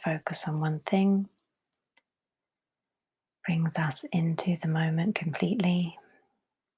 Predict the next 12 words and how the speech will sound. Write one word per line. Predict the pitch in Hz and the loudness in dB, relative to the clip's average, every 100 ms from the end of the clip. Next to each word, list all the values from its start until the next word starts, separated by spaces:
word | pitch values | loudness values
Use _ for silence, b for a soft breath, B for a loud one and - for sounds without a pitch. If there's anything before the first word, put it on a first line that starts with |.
| - - | -20 -6
what's | 196 240 | -4 -4
happening | - 165 170 165 165 | -4 -4 -2 -2 0
right | 165 165 247 | -2 -2 0
now, | 180 190 196 | 2 4 4
not | 196 175 190 | 4 2 0
thinking | 175 165 - 175 175 | -2 -2 -2 -2 -2
about | 175 175 170 185 | -2 -4 -4 -6
the | - | -8
past | - 175 175 175 165 - - - B B B B B B B _ | -4 -2 -2 -4 -6 -10 -12 -16 B B B B B B B _
or | 208 | 2
the | 202 | 4
future. | 196 - 170 254 - 170 170 | 2 0 -2 -2 -2 -2 -2